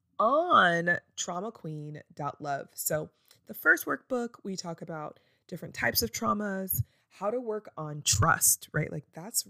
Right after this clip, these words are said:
really fucking hard. Having your body, you know,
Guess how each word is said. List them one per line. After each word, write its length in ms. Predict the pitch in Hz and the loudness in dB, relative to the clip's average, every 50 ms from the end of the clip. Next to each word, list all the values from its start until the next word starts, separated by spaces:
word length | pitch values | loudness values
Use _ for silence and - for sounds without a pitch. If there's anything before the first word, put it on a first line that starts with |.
| 175 - | -10 -10
really 220 | 170 185 190 175 | -8 -8 -6 -8
fucking 320 | 160 - - 165 - 165 165 | -10 -12 -16 -16 -14 -14 -14
hard. 440 | 165 170 170 160 156 160 165 165 - _ _ _ _ _ _ _ _ _ _ _ | -14 -14 -14 -12 -12 -14 -14 -16 -18 _ _ _ _ _ _ _ _ _ _ _
Having 380 | - - - 190 202 233 233 220 | -4 2 2 2 2 2 -2 -6
your 120 | 220 208 | -6 -6
body, 520 | 190 175 160 160 160 156 160 160 170 - - | -6 -6 -6 -6 -6 -6 -6 -8 -10 -10 -10
you 120 | - 160 | -8 -6
know, 240 | 147 139 147 - - | -6 -6 -6 -6 -8